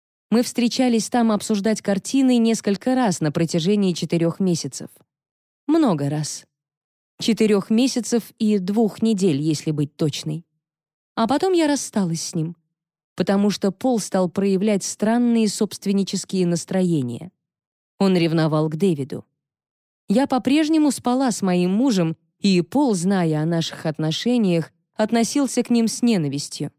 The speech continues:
И когда я порвала с Полом, скажем так, он воспринял это не вполне адекватно». Она умолкла. Я не смела взглянуть прямо на Паркера или Рейнольдса,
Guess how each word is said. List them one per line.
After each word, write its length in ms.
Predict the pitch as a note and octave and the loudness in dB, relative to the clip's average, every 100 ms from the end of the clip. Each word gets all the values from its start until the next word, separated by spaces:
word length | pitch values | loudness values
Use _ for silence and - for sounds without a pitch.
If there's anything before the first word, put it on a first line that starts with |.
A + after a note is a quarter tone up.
| _ _ _ _ _ _ _ | _ _ _ _ _ _ _
И 120 | B3 | -2
когда 280 | A#3+ A3+ G3+ | 0 2 2
я 160 | F#3+ F3+ | 2 2
порвала 460 | F#3 F#3 F#3+ F3+ | 0 0 0 0
с 120 | D#3+ - | -2 -4
Полом, 560 | - C4+ F3 D3+ D3 - _ _ _ _ _ | -2 0 0 -2 -4 -10 _ _ _ _ _
скажем 460 | - D4 C4 C4+ | -6 0 2 2
так, 260 | B3+ D4+ - | 0 -2 0
он 180 | C4+ A#3+ | 2 2
воспринял 640 | A#3 - B3 C4 B3 A#3 | 0 -2 0 2 2 2
это 200 | A#3 A#3 | 0 0
не 120 | G#3+ | 0
вполне 400 | - G3+ F#3+ F#3+ | 0 0 0 2
адекватно». 640 | F3+ F3+ D#3+ C3+ - C#3 - _ _ _ _ _ _ _ _ _ _ _ | 0 -2 -4 -6 -6 -14 -18 _ _ _ _ _ _ _ _ _ _ _
Она 260 | D#3+ E3 E3+ | -2 2 2
умолкла. 600 | F3 E3 C#3 - - - _ _ _ _ _ _ _ _ | 2 2 0 -4 -12 -12 _ _ _ _ _ _ _ _
Я 140 | F#3+ G3+ | 0 2
не 120 | F#3 | 2
смела 420 | - F3 F3+ D#3+ | 2 2 2 2
взглянуть 600 | D3 D3+ F3 F#3+ D#3+ - | 0 0 2 2 0 -2
прямо 340 | - D#3+ D3 | -2 2 2
на 160 | D3 D3+ | 2 0
Паркера 540 | - G#3+ F#3 - D3+ | 0 0 -2 -2 -4
или 280 | D3 F3 D#3 | -2 0 2
Рейнольдса, 760 | D#3+ G#3+ A3 D#3+ C#3 - - | 2 2 2 2 0 -4 -6